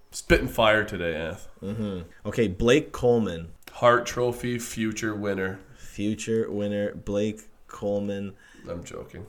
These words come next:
Speaker 2: Almost twenty-eight years old now, and he is going to surpass his career high of thirty-six points.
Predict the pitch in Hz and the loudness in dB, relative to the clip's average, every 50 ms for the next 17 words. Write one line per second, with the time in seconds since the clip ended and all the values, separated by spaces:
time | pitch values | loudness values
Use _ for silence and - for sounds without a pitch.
0 | - - 107 123 151 165 170 175 175 165 - - - - 143 143 139 135 131 127 | -6 -2 2 4 4 4 4 2 0 -2 -2 -4 -4 -4 -2 -2 0 0 2 2
1 | 123 98 107 113 113 107 104 104 104 101 101 101 101 98 98 98 95 90 - 90 | 2 2 2 0 0 0 -2 -2 -2 -2 -2 -2 -4 -4 -6 -6 -6 -8 -8 -8
2 | 90 92 92 92 90 90 90 90 90 87 85 - - - - - 110 110 113 113 | -6 -4 -4 -4 -4 -4 -4 -4 -6 -8 -10 -12 -18 -18 -10 -6 -4 -2 -2 -2
3 | 113 - - - - 98 95 92 92 - 117 120 143 151 143 - - - 131 120 | -2 -4 -6 -10 -8 -6 -6 -6 -6 -4 -4 -4 -2 -4 -6 -6 -4 -2 -2 -2
4 | 117 - - 113 104 - - - - - 151 120 80 73 - - - - - - | -2 -4 -4 -4 -2 0 0 0 2 2 0 0 0 -2 -4 -4 -4 -4 -6 -8
5 | - - 98 104 101 98 92 90 - - - - 110 104 104 110 123 131 135 123 | -10 -10 -6 -4 -4 -4 -4 -6 -8 -10 -6 -2 0 0 2 2 2 2 2 0
6 | 113 117 120 113 98 101 - - 95 98 92 - - 120 127 131 135 123 - - | 0 -2 -2 0 0 -2 -2 -4 -4 -6 -6 -6 -2 -2 -2 0 0 -2 -4 -4
7 | 120 - - - - 110 92 92 101 127 - - - | -6 -8 -8 -12 -10 -8 -8 -8 -8 -10 -10 -14 -16